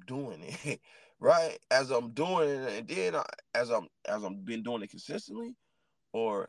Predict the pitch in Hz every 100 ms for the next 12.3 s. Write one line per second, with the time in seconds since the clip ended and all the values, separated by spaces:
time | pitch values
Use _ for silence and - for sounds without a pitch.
0 | - 110 110 110 107 101 95 170 196 156
1 | 117 - 147 127 123 160 170 - 107 101
2 | 87 120 175 - - 98 - - - _
3 | _ - 104 147 185 156 156 139 139 151
4 | 117 - - _ _ _ _ _ _ _
5 | - 139 - 156 170 151 120 117 170 202
6 | - - - _ _ - 165 160 143 147
7 | 165 165 160 165 _ _ - - 123 165
8 | 170 143 135 - 123 120 117 113 113 107
9 | - 107 95 113 - - - - 117 -
10 | - - 78 78 - _ _ _ _ _
11 | - 139 135 147 127 - - - - 143
12 | - -